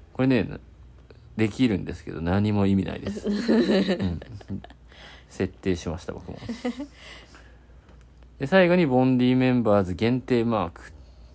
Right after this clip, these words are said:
Speaker 1: まあ、課金してるおバカさんですっていうのが、
Speaker 2: うん。
Speaker 1: あの、プロフィールの右側に出ますね。
Speaker 2: でっていう。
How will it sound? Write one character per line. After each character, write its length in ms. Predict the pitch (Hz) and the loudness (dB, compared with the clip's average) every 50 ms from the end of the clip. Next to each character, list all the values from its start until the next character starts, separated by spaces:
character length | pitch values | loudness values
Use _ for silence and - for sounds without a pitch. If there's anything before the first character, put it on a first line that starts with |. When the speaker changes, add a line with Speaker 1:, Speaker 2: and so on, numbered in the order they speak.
| - - - | -20 -10 -4
Speaker 1:
ま 100 | 104 92 | -4 -2
あ、 140 | 85 - - - - - - - - - - - - - - - - | -2 -4 -8 -14 -20 -20 -20 -20 -20 -20 -20 -20 -20 -20 -20 -20 -14
課 140 | - - 95 | -12 -12 -10
金 300 | - - 92 90 90 92 | -6 -4 -2 -2 -2 -2
し 100 | - - | -4 -6
て 140 | - 90 85 | -6 -6 -4
る 220 | 85 85 - - | -4 -4 -4 -6
お 40 | 87 | -6
バ 120 | 82 87 85 | -6 -6 -6
カ 120 | - 87 | -8 -10
さ 160 | - 76 65 | -10 -10 -10
ん 100 | 64 62 | -10 -12
で 100 | - - | -14 -16
す 160 | - - - - | -18 -20 -20 -20
っ 40 | - | -18
て 60 | - | -16
い 80 | - - | -16 -14
う 60 | - | -14
の 100 | - 67 | -14 -10
が、 300 | 78 95 131 214 - - - | -6 -2 -2 -2 -2 -4 -6
Speaker 2:
う 60 | - | -10
ん。 340 | 190 165 156 156 151 - 185 - - - - - - | -10 -10 -10 -12 -14 -16 -18 -20 -20 -20 -20 -20 -14
Speaker 1:
あ 100 | - - | -12 -10
の、 100 | - 73 | -10 -8
プ 120 | - - 95 | -8 -6 -4
ロ 100 | 95 90 | -4 -4
フ 80 | - | -4
ィ 180 | - 92 87 80 | -4 -4 -4 -4
ー 40 | 71 | -6
ル 60 | 69 | -6
の 100 | 78 80 | -6 -6
右 260 | 80 80 80 85 80 | -6 -6 -8 -8 -8
側 160 | 80 80 82 | -8 -6 -6
に 100 | 92 95 | -6 -8
出 120 | 71 71 - | -8 -10 -12
ま 160 | 62 - - | -14 -14 -16
す 100 | - - | -16 -16
ね。 160 | - - - - - - - - - - - - - - - - - - - - - - - - - - - - - - - | -16 -16 -16 -18 -20 -20 -20 -20 -20 -20 -20 -20 -20 -20 -20 -20 -20 -20 -20 -20 -20 -20 -20 -20 -20 -20 -20 -20 -20 -14 -6
Speaker 2:
で 140 | - 180 185 | -2 -2 -2
っ 60 | 196 - - - - - | -2 -4 -10 -20 -20 -20
て 120 | - - - | -18 -16 -14
い 220 | - - - - | -14 -14 -16 -16
う。 60 | 202 | -18